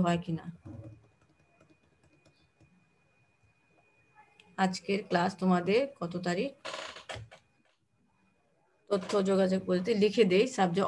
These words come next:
অধ্যায় আমি এইভাবে দিচ্ছি, এখন নাম change করে দিচ্ছি। আমি যখন এখানে আবার আসবো, আমার বাংলা option আর অব্র থাকবে না, তখন English চলে আসবে। আমি আবার অব্র অপশনে যাব, click করব, এটা আসবে, কেটে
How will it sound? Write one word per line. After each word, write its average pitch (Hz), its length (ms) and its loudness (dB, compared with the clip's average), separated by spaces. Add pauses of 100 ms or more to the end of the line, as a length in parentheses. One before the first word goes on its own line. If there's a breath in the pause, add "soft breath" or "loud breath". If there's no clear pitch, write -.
অধ্যায় 196 360 6
আমি 196 160 4
এইভাবে 190 360 6
দিচ্ছি, 180 220 -2 (120)
এখন 185 180 -2 (100)
নাম 180 100 4 (120)
change 185 160 2 (100)
করে 180 140 2 (100)
দিচ্ছি। 170 300 -6 (1500)
আমি 202 260 4
যখন 233 260 4
এখানে 226 200 2 (100)
আবার 202 260 8
আসবো, 190 200 4 (100)
আমার 190 160 4 (100)
বাংলা 196 300 6
option 196 280 0
আর 196 60 4 (100)
অব্র 185 140 2 (160)
থাকবে 175 340 4
না, 160 60 -4 (120)
তখন 180 240 -2 (180)
English 202 300 2
চলে 190 200 6
আসবে। 170 200 0
আমি 180 100 2 (100)
আবার 202 220 6 (140)
অব্র 175 140 0 (100)
অপশনে 190 400 0
যাব, 175 140 4 (240)
click 185 200 0 (100)
করব, 185 160 0 (580)
এটা 170 220 0
আসবে, 160 220 -4 (720)
কেটে 196 220 2